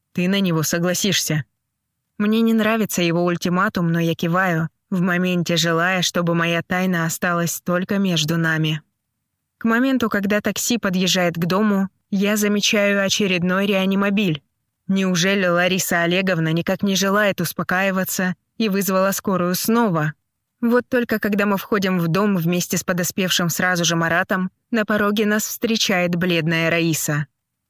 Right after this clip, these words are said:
«У Ани жар, температура сорок», мрачно говорит она, а глаза у самой на мокром месте.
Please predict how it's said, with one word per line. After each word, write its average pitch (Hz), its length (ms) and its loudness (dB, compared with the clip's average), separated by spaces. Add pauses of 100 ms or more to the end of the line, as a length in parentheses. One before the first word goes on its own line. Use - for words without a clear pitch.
(180)
«У 311 80 4
Ани 254 240 2
жар, 226 320 0 (260)
температура 262 600 2
сорок», 202 480 -2 (320)
мрачно 170 520 -2
говорит 170 420 0
она, 170 320 2
а 160 40 -2
глаза 165 420 2
у 175 80 -2
самой 165 320 0
на 170 100 0
мокром 196 340 0
месте. 160 520 -2